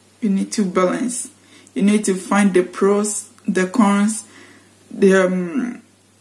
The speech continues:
yeah, the good, the, the bad, you know, the ugly. You need to balance everything. And also you need to, um,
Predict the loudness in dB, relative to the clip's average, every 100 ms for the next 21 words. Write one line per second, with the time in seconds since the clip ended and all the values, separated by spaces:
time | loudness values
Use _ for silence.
0 | -2 0 2 2 0 2 2 2 2 -2
1 | 0 -4 0 -2 2 2 2 0 0 0
2 | 0 -2 0 0 0 0 0 0 0 0
3 | -2 -6 -4 -2 0 -2 -4 -8 -6 0
4 | 2 0 4 4 4 -2 -2 -2 -6 -16
5 | _ _ _ _ -20 -20 _ _ _ _
6 | _ _ _ _ _ _ _ _ _ _
7 | _ _ -20 -20 -20 -20 _ _ _ _
8 | _ _ _ _ _ _ _ _ _ -2
9 | 2 0 0 0 2 2 4 4 6 4
10 | 2 0 2 2 0 0 0 -2